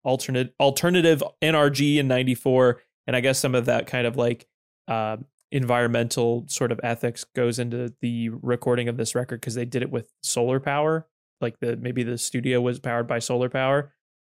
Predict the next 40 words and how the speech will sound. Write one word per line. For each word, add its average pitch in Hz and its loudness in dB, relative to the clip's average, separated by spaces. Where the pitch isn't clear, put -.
So, 120 2
um, 123 4
but 143 4
the 135 0
thing 151 2
about 160 6
it 156 8
was, 135 6
if, 127 0
if, 139 -2
you 180 4
know, 135 6
the, 127 2
the 147 2
comp 190 2
itself 160 2
features, 135 0
like, 117 -2
a 127 -6
lot 120 0
of 117 -6
bands 123 -4
from 135 -6
this 131 -6
era. 131 0
You 123 -4
got, 117 -2
like, 117 -8
L 139 0
seven, 131 2
R 127 2
E 123 0
M, 123 2
Jesus 131 -2
and 123 -4
Mary 127 -2
Chain. 131 -2
I 123 -2
think 127 -6
even 127 -2